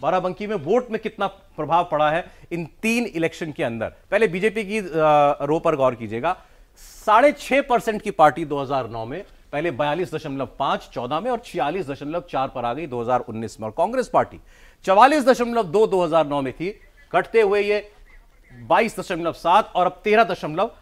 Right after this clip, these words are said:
आठ पर आ गई। तो आप देख सकते हैं ग्रा-, बिल्कुल क्लियर ट्रेंड है। और जो, अ, ज-, जो, अ, वोट बढ़ रहा है वो कितना स्टीप ग्रो कर रहा है बीजेपी का,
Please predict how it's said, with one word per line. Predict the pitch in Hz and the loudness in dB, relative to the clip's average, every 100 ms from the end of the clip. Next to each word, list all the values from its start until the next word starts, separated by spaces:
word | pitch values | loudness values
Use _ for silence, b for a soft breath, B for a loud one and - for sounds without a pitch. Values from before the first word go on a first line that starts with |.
| - - | -4 2
आठ | 226 - | 4 2
पर | 151 113 | -4 -2
आ | 107 | -4
गई। | 120 | -6
तो | 135 | -8
आप | - 175 | 4 4
देख | 139 156 220 | 4 2 2
सकते | 214 - 226 | -2 -2 -4
हैं | 175 131 | -4 -4
ग्रा-, | 160 147 | -4 -4
बिल्कुल | 135 175 214 277 254 | -6 -6 -2 -2 -2
क्लियर | - 247 302 285 | -6 4 8 8
ट्रेंड | - 165 147 | 6 -2 0
है। | 131 110 - - - | -2 -2 -8 -4 0
और | 185 | 0
जो, | 160 220 220 | 4 4 4
अ, | 170 156 156 156 147 151 | 2 4 6 6 4 -2
ज-, | 143 139 196 147 | -14 -8 -8 -8
जो, | 143 139 185 196 190 170 | -16 -2 2 4 2 0
अ, | 147 139 123 123 | -2 0 0 -4
वोट | 123 113 147 220 117 | -10 -6 2 2 4
बढ़ | 107 214 | 8 8
रहा | 226 233 | 10 10
है | 233 | 10
वो | 226 | 6
कितना | 226 240 233 233 | 4 -2 0 0
स्टीप | - - 233 185 | -2 -4 -4 2
ग्रो | 226 226 | 4 6
कर | 226 | 4
रहा | 214 | 4
है | 214 185 | 2 0
बीजेपी | 147 165 208 220 | -8 -4 -4 -4
का, | 220 247 | 0 0